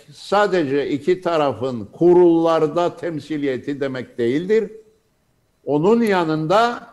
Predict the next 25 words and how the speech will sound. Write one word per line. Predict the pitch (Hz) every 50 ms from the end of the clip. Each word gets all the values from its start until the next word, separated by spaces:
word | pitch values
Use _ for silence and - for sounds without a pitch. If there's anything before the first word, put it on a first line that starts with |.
| - _ _
kararlarda | - 151 160 165 160 160 156 156 151 151 151 147 143 143 143 160 180 190 180
da | 185 180 160
söz | - - - 165 165 -
sahipliği | - - 135 120 113 110 95 - - 104 101 98 95 95
demektir. | 101 98 92 87 85 - _ - 87 90 - _ _ _ _ _ _ _ _ _ _ _ _ _ _ _ _ _ _ _ _ _ _ _ _ _ _ _ _ -
Bunu | 151 175 180 185 190 180 160 123 98 - - - - - - - - - 65 -
netleştirdi | 110 120 139 139 117 - 110 123 120 107 - - 120 113 107 98 90 101 101 98 92 87 -
Berlin. | 87 87 110 120 123 131 139 170 196 214 233 247 - - - _ _ _ _ _ _ _ _ _ _ _ - -
E, | 143 143 143 143 143 139 156
Berlin | 180 208 208 202 196 196 202 196
aynı | 190 196 202 202 208
zamanda | 190 185 185 180 170 165 165 165 170
bir | 185 175
şeyi | - 185 185 180 180 165
daha | 165 165 170 175
netleştirdi. | 180 175 160 143 - - 135 135 127 - - 135 131 120 117 127 165 185 190 -
O | - 175 175 -
da | 170 170 185 180 170
artık | 175 185 185 175 175 - 175 151 - - 151
bu | 175 185
iş | 185 180 - -
eskisi | - 156 151 - - 160 151 135 - 180 175
gibi | 165 175 160 151 151
ilanihaya | 139 131 151 151 151 160 165 170 170 165 160 147 143 139 135 135
gitmeyecek. | 131 120 135 170 180 - - 190 190 190 180 185 196 196